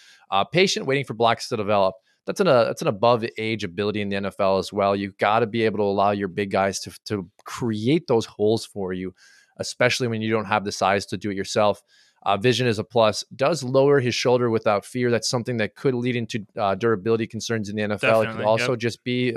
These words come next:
Speaker 1: you know, playing above your size. And you talked about it, aligning in the slot, his absolute dominant position, his good footwork. He creates separation very quickly, and he also contests balls very well. I saw a few,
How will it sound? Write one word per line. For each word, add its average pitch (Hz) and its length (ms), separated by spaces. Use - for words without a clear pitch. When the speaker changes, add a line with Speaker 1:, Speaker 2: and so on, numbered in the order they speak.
Speaker 1:
you 123 120
know, 120 80
playing 127 360
above 120 260
your 117 100
size. 135 560
And 127 120
you 131 80
talked 120 260
about 107 180
it, 110 80
aligning 117 420
in 113 80
the 110 60
slot, 101 460
his 123 240
absolute 120 640
dominant 113 380
position, 107 400
his 104 120
good 123 300
footwork. 156 560
He 165 160
creates 170 260
separation 117 560
very 107 300
quickly, 120 500
and 127 100
he 131 120
also 135 360
contests 117 600
balls 110 320
very 107 280
well. 98 440
I 113 60
saw 127 240
a - 20
few, 123 240